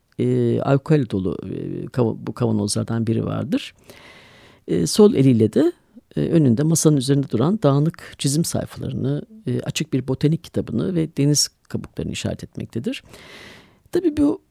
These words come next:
e, kompozisyon aslında tezahürüsün oluşması sırasındaki o süreci de, e, özetler niteliktedir.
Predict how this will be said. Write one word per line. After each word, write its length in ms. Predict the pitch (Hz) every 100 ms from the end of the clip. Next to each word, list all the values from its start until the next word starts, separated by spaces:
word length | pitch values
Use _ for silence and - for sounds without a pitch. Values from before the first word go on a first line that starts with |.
| _ -
e, 100 | 180
kompozisyon 580 | 180 185 180 170 - 302
aslında 400 | 196 - 202 202
tezahürüsün 640 | - 180 202 190 - 156 147
oluşması 680 | 143 147 - 160 175 165 -
sırasındaki 800 | - 113 95 - 101 - 180 -
o 320 | - 117 143 190
süreci 460 | - 160 156 156
de, 180 | 110 98 - -
e, 40 | 123 101 101 101 101 98 95 98 101 98 -
özetler 600 | 139 123 110 113 110 -
niteliktedir. 800 | 113 - - - 139 - - -